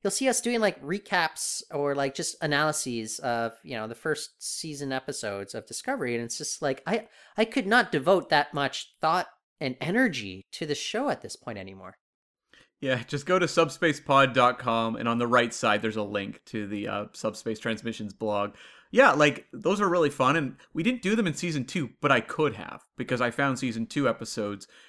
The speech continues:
Speaker 2: pretty interesting as well. Um, but, uh, I can't imagine at this point. I just,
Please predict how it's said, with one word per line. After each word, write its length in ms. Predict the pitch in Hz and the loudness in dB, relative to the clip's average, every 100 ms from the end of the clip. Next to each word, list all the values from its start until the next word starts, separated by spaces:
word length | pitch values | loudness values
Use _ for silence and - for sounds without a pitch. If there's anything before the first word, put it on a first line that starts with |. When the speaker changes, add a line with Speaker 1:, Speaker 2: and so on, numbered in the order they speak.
| _ - | _ -4
Speaker 2:
pretty 260 | 139 117 | -2 0
interesting 460 | 113 120 110 117 110 | -2 -4 -4 -2 -2
as 160 | 107 | -4
well. 480 | 107 131 127 101 101 - - _ | 0 2 4 2 -2 -8 -20 _
Um, 460 | - 107 104 104 104 | -4 -2 0 -2 -2
but, 240 | - 135 - | 2 2 2
uh, 180 | 117 87 | -2 0
I 140 | 85 | -4
can't 300 | 110 120 113 | -4 -6 -6
imagine 380 | 104 101 104 101 | -6 -6 -6 -8
at 80 | 95 | -12
this 160 | 104 | -14
point. 300 | - 107 104 - | -12 -12 -12 -10
I 80 | |
just, 160 | 110 117 | -10 -10